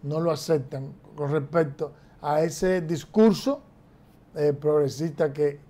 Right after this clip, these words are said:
eh, que im-, implica la izquierda. En la parte de América Latina, México, Argentina, Chile,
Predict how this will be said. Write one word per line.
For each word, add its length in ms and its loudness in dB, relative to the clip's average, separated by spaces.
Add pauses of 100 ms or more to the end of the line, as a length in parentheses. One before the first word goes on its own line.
(100)
eh, 420 -8 (540)
que 200 -4
im-, 120 -12
implica 680 -4 (120)
la 80 -2
izquierda. 420 -10 (380)
En 140 6
la 180 8
parte 340 8
de 60 8
América 380 6
Latina, 560 4 (480)
México, 680 6 (460)
Argentina, 840 4 (580)
Chile, 560 4